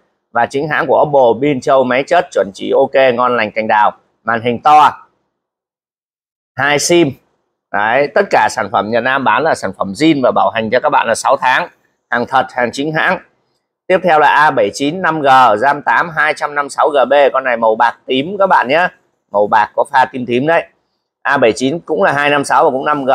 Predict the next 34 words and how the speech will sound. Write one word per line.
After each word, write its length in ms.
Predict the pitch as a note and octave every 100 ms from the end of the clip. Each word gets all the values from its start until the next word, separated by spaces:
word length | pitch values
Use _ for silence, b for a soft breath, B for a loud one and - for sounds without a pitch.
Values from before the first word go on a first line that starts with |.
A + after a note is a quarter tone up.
| B2 G#2+ - -
Oppo 380 | C#3+ B2 A#2 G2+
và 260 | A2+ A2+ A2+
giá 180 | A2+ C3
bán 240 | B2 D3
cũng 120 | D3
rất 120 | F3
là 200 | F#3 B2 -
êm. 200 | D3+ C3 _ _ -
Nói 100 | B2+
chung 160 | C#3+
là 80 | A#2
êm 240 | B2 B2 B2+
như 140 | C#3+
nhíp 240 | C3 F3+ G3
luôn. 240 | C#3 D#3 C#3 - _ _ _ _ _ _ _ -
Chuẩn 200 | G2+ G#2
chỉ, 300 | G#2+ G#2 A2+
ngon 260 | C3+ C3+ C3
lành, 180 | A2+ G2
chính 240 | B2 D3
hãng, 240 | C#3 D3+
hai 240 | C#3+ C#3+ C#3+
sim. 240 | D#3+ D3 - _ _ _ _ _ _ _ _ -
Đó. 440 | G#2 A#2 C#3+ - - _ _ _ _ _ _ _ _ _ -
Máy 280 | A2 A#2+ C#3
dùng 280 | C3+ A2+
lướt 160 | C3+ E3 -
còn 220 | A#2 A2
rất 200 | C3 D#3+
mới 260 | B2 A#2+ D3+
các 100 | E3+
bạn 220 | C#3 A2+
nhé. 260 | C3+ E3+ E3 _ _ _ _ _ _ _
Có 160 | A#2+